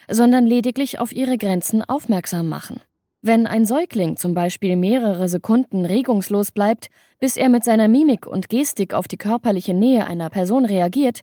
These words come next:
ist das ein Hinweis auf eine Grenze. Das Kind braucht Zeit, um die Nähe zuzulassen und seinerseits zu erwidern.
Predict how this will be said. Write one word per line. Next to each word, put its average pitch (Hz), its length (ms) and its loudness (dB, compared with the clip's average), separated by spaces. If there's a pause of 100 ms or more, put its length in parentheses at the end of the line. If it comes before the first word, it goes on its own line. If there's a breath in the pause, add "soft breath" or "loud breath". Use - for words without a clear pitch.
(100)
ist - 340 -6
das 330 180 -2
ein 311 160 -2
Hinweis 208 560 0
auf - 180 -6
eine 262 280 0
Grenze. 277 520 -2 (580)
Das 165 240 -2
Kind 240 300 0
braucht - 340 -4
Zeit, 226 400 0
um 208 160 0
die 214 80 2
Nähe 190 240 2
zuzulassen - 840 -6
und 247 220 0
seinerseits 202 640 0
zu - 140 -6
erwidern. 247 540 -2